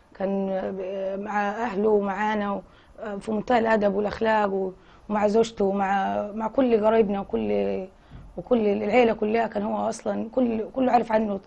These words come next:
إنه إنسان عنده خلق وعنده دين وعنده رحمة، وما كانش بيقطع رحمه أبدًا.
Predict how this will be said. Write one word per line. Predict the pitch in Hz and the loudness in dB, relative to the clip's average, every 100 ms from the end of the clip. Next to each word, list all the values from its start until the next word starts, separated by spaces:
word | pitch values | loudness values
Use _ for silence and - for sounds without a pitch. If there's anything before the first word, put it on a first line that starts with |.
| 220 196 - - - 208 | -14 -16 -18 -20 -10 -4
إنه | |
إنسان | 208 - 226 208 196 | -4 2 2 2 0
عنده | 185 185 214 190 | -2 -4 -4 -6
خلق | - 220 208 - | -4 -2 -2 -2
وعنده | 190 190 | -2 -2
دين | 190 214 208 190 185 - _ - - _ | 2 4 4 2 -6 -18 _ -20 -20 _
وعنده | 180 202 208 | -4 2 4
رحمة، | 220 - 202 202 _ _ _ _ _ - - - | 2 0 -6 -6 _ _ _ _ _ -20 -20 -8
وما | 196 208 208 | -4 -2 -2
كانش | 202 233 233 | -6 -6 -4
بيقطع | 226 - 208 | -6 -4 -6
رحمه | 233 208 226 | -6 -10 -12
أبدًا. | 220 220 | -12 -16